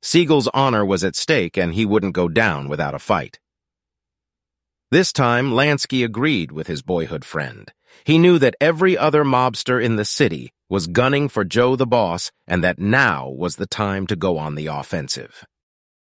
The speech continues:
Siegel and several other toughs from his gang returned to Masseria's East Side lieutenant, and this time they didn't back down. A huge fight ensued, and the Masseria boys were routed. By the time the battle was over,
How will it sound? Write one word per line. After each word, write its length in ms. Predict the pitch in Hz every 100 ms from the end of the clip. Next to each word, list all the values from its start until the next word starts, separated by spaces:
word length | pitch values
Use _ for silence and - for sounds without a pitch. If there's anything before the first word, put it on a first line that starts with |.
| _
Siegel 480 | - 196 160 147 135
and 140 | 101
several 380 | - 160 123 117
other 280 | 123 120 98
toughs 320 | - 104 -
from 160 | - 90
his 160 | 82
gang 340 | 78 101 95 98
returned 500 | 95 - 147 123 110
to 60 |
Masseria's 680 | 104 101 - 131 120 107 98 -
East 320 | 131 - -
Side 320 | 139 120 92
lieutenant, 500 | 95 - 180 110 131 - - -
and 180 | 135 160
this 180 | 214
time 360 | - 101 95 139
they 120 | 135
didn't 260 | 135 117 95
back 280 | 104 90 -
down. 420 | 113 73 60 - _ _ _ _ _ _ -
A 100 | 143
huge 480 | - 240 160 117
fight 340 | - 180 185 101
ensued, 540 | 92 - 104 92 131
and 180 | 127 113
the 60 | 107
Masseria 580 | 107 - 175 143 98
boys 380 | 87 92 90 110
were 160 | 135 143
routed. 500 | 151 127 85 64 - _ _ _ _ _ _
By 120 | 165
the 100 | 170
time 360 | - 202 185 156
the 80 | 120
battle 300 | 156 156 123
was 140 | 120
over, 400 | 185 185 107 90